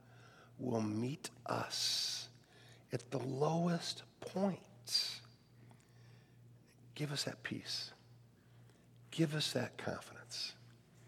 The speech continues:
And you know, I know that God is doing that because I see this perspective in many of you. I've had some of you in our living room in the middle of a crisis, or have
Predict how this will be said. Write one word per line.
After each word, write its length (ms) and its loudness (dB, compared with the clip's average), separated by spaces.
And 80 -4
you 80 2
know, 300 6
I 80 4
know 180 8
that 120 4
God 180 4
is 100 0
doing 200 2
that 160 2
because 320 2
I 100 4
see 480 6
this 240 2
perspective 680 6
in 160 6
many 200 6
of 120 2
you. 140 -4
I've 400 8
had 220 12
some 240 12
of 120 12
you 200 12
in 100 12
our 140 12
living 320 12
room 240 12
in 80 10
the 80 10
middle 200 12
of 60 12
a 60 2
crisis, 1000 4
or 160 12
have 160 12